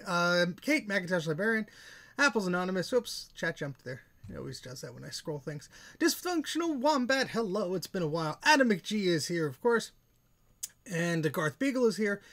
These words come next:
Zodium, hey! <laughs> Eight A M for you. Well,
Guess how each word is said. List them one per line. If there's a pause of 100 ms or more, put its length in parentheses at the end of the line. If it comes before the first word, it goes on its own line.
(200)
Zodium,
hey!
<laughs>
Eight
A
M
for
you.
Well,